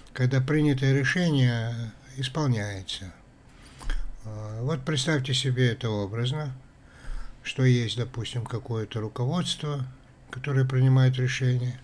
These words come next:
Есть такой исполнитель-солдат,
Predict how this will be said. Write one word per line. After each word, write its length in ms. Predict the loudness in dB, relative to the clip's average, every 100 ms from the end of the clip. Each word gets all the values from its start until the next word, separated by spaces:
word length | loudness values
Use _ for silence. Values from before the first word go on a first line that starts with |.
| -18 -20 -20 -20 -20 -16 -16 -16 -8
Есть 400 | 0 2 2 0
такой 440 | -2 -4 -2 -2 -4 -10 -18 -20 -20 -20 -20 -6
исполнитель-солдат, 1700 | -2 -2 0 2 4 4 2 0 0 0 2 4 2 2 0 0 -2